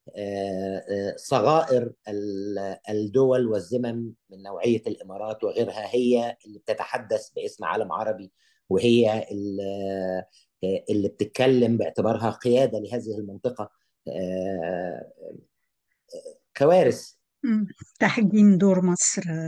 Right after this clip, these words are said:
Speaker 2: تمامًا.
Speaker 1: صحيح. صحيح.
Speaker 2: طيب، آم، يعني من ضمن الأشياء الغريبة، آم، ي-، مش أبسط حاجة، آه، يت-،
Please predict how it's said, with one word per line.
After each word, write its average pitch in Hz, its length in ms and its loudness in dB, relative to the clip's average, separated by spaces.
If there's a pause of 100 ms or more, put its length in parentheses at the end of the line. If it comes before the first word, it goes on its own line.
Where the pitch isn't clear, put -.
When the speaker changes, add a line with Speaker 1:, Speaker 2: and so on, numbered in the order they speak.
(320)
Speaker 2:
تمامًا. 165 400 4 (100)
Speaker 1:
صحيح. 196 140 -6 (460)
صحيح. - 300 -8 (960)
Speaker 2:
طيب، 226 460 2 (180)
آم، 214 520 0 (180)
يعني 214 280 2
من 214 260 4
ضمن 277 460 6
الأشياء 185 1040 -6
الغريبة، 175 760 -4 (280)
آم، 180 460 -8 (1400)
ي-، 220 160 -6 (160)
مش 233 400 0
أبسط - 400 -2
حاجة، 214 720 -4 (120)
آه، 185 260 -10
يت-، 175 380 -10